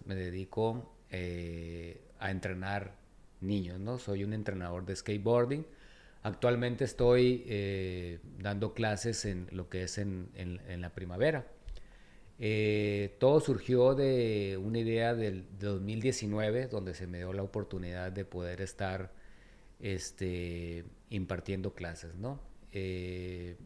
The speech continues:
yo desde hace mucho tiempo que tenía ganas de, de poder hacer esto, ¿no? Y se me dio la, la oportunidad de, de poder hacerlo, donde,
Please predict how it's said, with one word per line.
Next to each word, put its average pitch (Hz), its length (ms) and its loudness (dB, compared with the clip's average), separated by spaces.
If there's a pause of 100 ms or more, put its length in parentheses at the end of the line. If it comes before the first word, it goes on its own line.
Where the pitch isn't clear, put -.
(460)
yo 117 140 2
desde 135 160 4
hace 135 200 2
mucho 139 300 -4
tiempo 131 340 0
que 117 120 0
tenía 101 420 -2
ganas 107 400 0
de, 87 480 -4 (920)
de 123 140 8
poder 120 320 6
hacer 123 260 4
esto, 98 280 -4
¿no? 135 260 -2
Y 113 80 -4
se 104 140 -4
me 90 120 -4
dio 95 160 -2
la, 110 360 -2 (360)
la 101 180 0
oportunidad 92 760 -4
de, 104 360 0
de 87 120 -8
poder 90 300 -6
hacerlo, 143 580 2 (840)
donde, 104 600 0